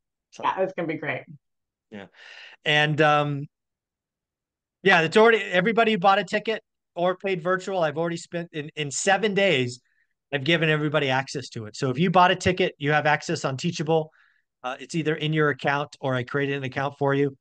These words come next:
Speaker 1: The podcast room, all the speakers have their podcast. Uh, I gave it to, uh, gave them as a thank you 'cause I didn't pay for anybody's trip. You did that on your own dime. So it's another way for me to give back. So, um, yeah, I look forward to using that content.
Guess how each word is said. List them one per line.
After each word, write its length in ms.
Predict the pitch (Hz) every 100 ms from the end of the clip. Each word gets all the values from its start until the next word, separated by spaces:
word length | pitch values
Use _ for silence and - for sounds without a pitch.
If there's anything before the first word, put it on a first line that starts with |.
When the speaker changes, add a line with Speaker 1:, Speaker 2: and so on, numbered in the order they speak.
| _ _ 151
Speaker 1:
The 60 |
podcast 600 | 147 190 190 214 190 -
room, 280 | 190 202 208
all 160 | 156 160
the 80 |
speakers 600 | 165 180 180 180 175 175 - 156
have 160 | 151
their 140 | 156 147
podcast. 580 | 156 156 170 165 - _ -
Uh, 320 | 127 123 127 - _ _ _ 123
I 60 |
gave 180 | 123 151
it 80 | -
to, 160 | 175 135
uh, 260 | 131 131
gave 240 | 127 147 139
them 120 | 143
as 160 | 131 120
a 60 |
thank 340 | 120 143 139 -
you 160 | 147
'cause 180 | 139 131
I 100 | 131
didn't 180 | 160 143
pay 140 | 147
for 140 | 139 139
anybody's 360 | 139 135 131 -
trip. 280 | 151 139
You 100 | 131
did 200 | 127 139
that 160 | 135 131
on 120 | 127
your 160 | 123 131
own 140 | 131
dime. 360 | 127 127 131 127 _ - _ _ _
So 180 | - 131
it's 100 | 127
another 260 | 131 127 131
way 160 | 127
for 120 | 123 127
me 100 | 123
to 80 | 120
give 160 | 113
back. 320 | 120 117 117
So, 300 | - 117 107 - _ _ _ -
um, 320 | 104 101 98 _ _ _ _ -
yeah, 200 | 185 143
I 80 | 156
look 160 | 185
forward 220 | 185 202 190
to 60 |
using 320 | 185 185 190
that 180 | 180 180
content. 360 | 180 208 -